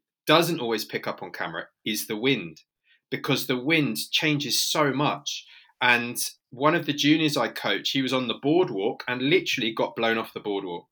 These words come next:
And, uh, you know, another, I think it was Charlie went to pull a tear off, maybe not in his finals run, maybe in qualification. And he took one hand off the bars and nearly got blown off a boardwalk. So you can have,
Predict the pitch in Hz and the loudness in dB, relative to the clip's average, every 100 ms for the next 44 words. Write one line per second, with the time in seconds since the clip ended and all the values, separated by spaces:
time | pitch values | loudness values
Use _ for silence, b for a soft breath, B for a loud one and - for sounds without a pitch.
0 | _ b b b 107 110 113 110 - - | _ b b b 2 4 0 -4 -8 -12
1 | _ - - - 147 123 117 127 143 147 | _ -16 -14 0 4 6 6 4 4 4
2 | 143 131 131 127 B - - 214 233 240 | 6 4 2 0 B -10 -2 -2 -2 -4
3 | 147 - 185 208 170 113 147 - 120 120 | -2 0 4 4 4 2 -4 2 2 2
4 | - 175 196 160 107 - - 143 170 185 | 0 4 4 2 -2 -6 -4 2 4 4
5 | 185 151 147 147 - 151 160 143 139 104 | 0 2 2 2 0 2 2 0 -2 -2
6 | 123 127 120 127 123 123 127 143 - - | -2 -2 -2 -4 -4 -2 -2 0 -2 -6
7 | B B B 127 135 135 143 - 117 135 | B B B -2 -2 0 -2 -4 0 2
8 | 185 180 170 156 147 - 101 113 160 175 | 2 2 2 2 0 -2 0 2 2 -2
9 | - b b 131 127 127 120 117 - 117 | -8 b b 2 4 4 2 -2 0 0
10 | 107 - 101 104 98 90 82 - _ b | 0 -4 -6 -4 -4 -4 -10 -12 _ b
11 | b - - 135 131 135 131 151 - 151 | b -2 4 6 6 2 -4 -4 -4 -6
12 | - 170 190 180 | -4 0 0 -2